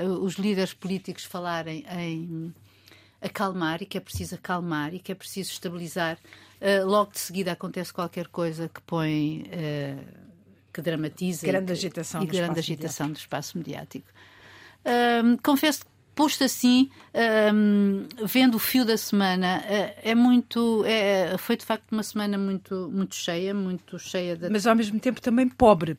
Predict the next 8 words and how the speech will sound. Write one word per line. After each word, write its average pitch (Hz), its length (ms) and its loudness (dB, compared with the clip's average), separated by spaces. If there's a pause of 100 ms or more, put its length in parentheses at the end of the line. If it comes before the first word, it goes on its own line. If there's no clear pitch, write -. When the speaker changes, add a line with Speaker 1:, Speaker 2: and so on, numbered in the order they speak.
Speaker 2:
porque 151 540 -8 (120)
se - 420 -10
Speaker 1:
Porque 143 240 -4
estamos - 240 2
sempre 190 100 2
a - 20 4
Speaker 2:
espremermos 202 360 6
Speaker 1:
dis-, - 140 -10